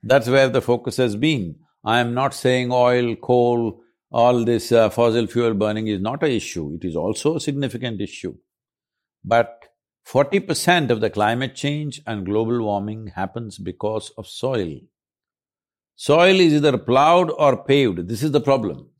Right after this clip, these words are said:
Seventy-one percent of the earth's land is right now being farmed.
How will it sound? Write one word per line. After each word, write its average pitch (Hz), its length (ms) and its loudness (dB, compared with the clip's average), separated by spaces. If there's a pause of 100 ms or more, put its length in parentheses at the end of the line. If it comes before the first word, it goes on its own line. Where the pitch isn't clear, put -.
(680)
Seventy-one 180 720 2
percent 143 540 -2 (400)
of 117 240 2
the 117 140 0
earth's 131 380 0
land 101 400 -4
is 92 180 -6
right 104 240 -2
now 101 180 -4
being 92 280 -8
farmed. 82 480 -8